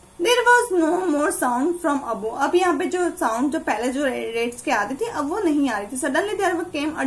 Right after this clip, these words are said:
dull thud as if a rubber tube had fallen to, to the ground and surely nothing to worry about।" और suddenly क्या होता है कि ऊपर से एक ऐसा लगता है जैसे कि rubber ट्यूब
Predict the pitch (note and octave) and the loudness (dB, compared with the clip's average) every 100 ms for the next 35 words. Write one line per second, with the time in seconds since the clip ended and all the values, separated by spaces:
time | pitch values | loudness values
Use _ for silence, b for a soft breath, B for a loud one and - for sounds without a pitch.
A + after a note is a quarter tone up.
0 | B3 A#3+ D4 D4+ C4+ - - A#3 A#3+ - | 0 0 0 -2 -2 -4 -6 -4 -4 -8
1 | - D4 - B3+ A3 G#3+ B3 C#4 B B | -6 -6 -2 0 0 0 -2 -4 B B
2 | - D4 D#4 F4 C#4 - A#3+ G#3+ B3+ D#4 | -6 -2 0 0 -2 -2 -2 0 0 0
3 | F#4 G4+ - - - - - - - - | 0 -2 -10 -20 -20 -20 -20 -20 -20 -20
4 | - - - - - F#4 F4+ C4 G#3+ G3 | -20 -20 -20 -8 0 4 4 2 0 -6
5 | A3+ B B B - D#4+ G4+ D4+ E4 F#4+ | -10 B B B -6 -4 2 4 4 0
6 | E4 - B3 A#3+ C#4 D#4 E4+ E4+ G#3 G#3 | -2 -4 0 0 2 0 0 0 -2 -2
7 | G#3 G#3 G#3+ D4 F4 D#4 E4 F4 F4 F4 | -2 -2 -2 -2 -2 0 0 0 0 2
8 | E4+ E4 E4 F4+ G4 F4+ F4 C4 B3+ - | 0 0 0 0 -2 -6 -6 -6 -6 -2
9 | D4+ D#4 F4 D4 - B3 C#4+ C#4 C#4 D#4 | -2 0 -2 -2 -4 -2 -2 -2 -2 -4
10 | D4 C#4+ E4 E4+ D4 A#3 A#3+ G#4 B4 | -4 -2 0 0 -2 -4 0 2 2